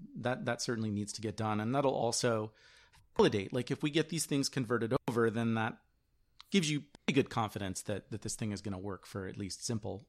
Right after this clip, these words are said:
simple, uh, guis. Now, obviously, text is a big thing. And, you know, when we go a little bit farther out, then we have the situation where the Direct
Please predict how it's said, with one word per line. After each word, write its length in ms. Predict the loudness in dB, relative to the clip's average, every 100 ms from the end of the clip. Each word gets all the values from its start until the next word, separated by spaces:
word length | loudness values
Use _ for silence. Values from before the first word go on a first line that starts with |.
| -8
simple, 440 | -4 -4 -6 -8
uh, 120 | -8 -8
guis. 560 | -4 -4 -4 -8 -8 _ _ _ 4
Now, 200 | 10 10
obviously, 680 | 10 6 4 4 4 0 -6 -2
text 340 | 0 2 2
is 60 | -2 0
a 20 | -2
big 160 | -2
thing. 460 | -2 -2 0 -2 -4 -6 -8 -4
And, 240 | -4 -4 -6 -6
you 140 | -2
know, 80 | 0
when 200 | 2 2
we 100 | 6
go 180 | 6 6
a 40 |
little 180 | 6 4
bit 160 | 4
farther 360 | 2 2 2 2 6
out, 260 | 6 4 -4 _ _ _ _ -4
then 380 | 0 0 -2 -4
we 140 | -2
have 180 | 0 0
the 80 | 0
situation 720 | -2 2 4 4 4 2 4
where 320 | 4 4 4
the 160 | 0 0
Direct 480 | 2 2 0 -4